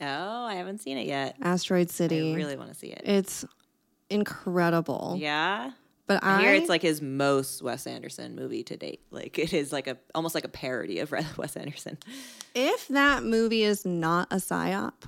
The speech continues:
Speaker 1: <laughs>
Speaker 2: I don't know what I'm talking about
Speaker 1: Okay. All right.
Speaker 2: ever. Because this, I,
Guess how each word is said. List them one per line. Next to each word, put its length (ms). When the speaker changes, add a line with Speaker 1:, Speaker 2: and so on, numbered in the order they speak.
Speaker 1:
<laughs> 760
Speaker 2:
I 680
don't 340
know 220
what 100
I'm 120
talking 400
about 360
Speaker 1:
Okay. 500
All 60
right. 200
Speaker 2:
ever. 500
Because 760
this, 600
I, 100